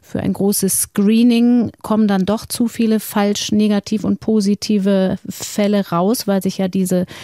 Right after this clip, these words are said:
Frage, wie empfindlich ist ein Test und wie genau, immer auf Erkrankenzahlen beziehen und nicht auf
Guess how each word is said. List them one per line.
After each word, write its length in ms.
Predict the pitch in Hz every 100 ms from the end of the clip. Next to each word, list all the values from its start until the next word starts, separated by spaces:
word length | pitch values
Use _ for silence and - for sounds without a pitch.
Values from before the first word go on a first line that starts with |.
| -
Frage, 560 | - 185 185 196 196 185
wie 120 | 190
empfindlich 600 | 185 - 247 247 220 -
ist 180 | 202 -
ein 160 | 190
Test 280 | 196 202 -
und 160 | 190 190
wie 100 | 196
genau, 320 | 180 180 196
immer 320 | - 196 190
auf 160 | 170 -
Erkrankenzahlen 840 | 170 - 262 - 208 - 180 175
beziehen 360 | 180 - 208 220
und 160 | 180 -
nicht 380 | 208 208 -
auf 300 | 196 190 -